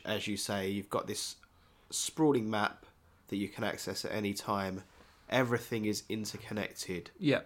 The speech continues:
Speaker 1: And certain parts of the map are locked off to you at the beginning until you unlock the relevant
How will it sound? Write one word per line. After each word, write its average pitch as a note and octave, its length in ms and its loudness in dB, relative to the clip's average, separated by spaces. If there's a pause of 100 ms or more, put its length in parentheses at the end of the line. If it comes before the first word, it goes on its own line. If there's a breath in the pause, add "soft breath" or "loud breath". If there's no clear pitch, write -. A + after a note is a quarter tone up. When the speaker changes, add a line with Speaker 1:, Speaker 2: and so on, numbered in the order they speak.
Speaker 1:
And F#2 560 -2 (340)
certain A2+ 500 2
parts G2+ 400 2
of F#2+ 80 -8
the F#2+ 80 -8
map F#2 320 -4
are F#2 280 0
locked - 360 0
off G2+ 180 -4
to - 140 -6
you E2+ 220 -4 (200)
at - 160 -4
the - 60 -8
beginning F2+ 460 -8 (420)
until F#2+ 320 -2
you F#2+ 180 0
unlock F#2 540 -2
the F#2+ 160 -2
relevant F2+ 600 -4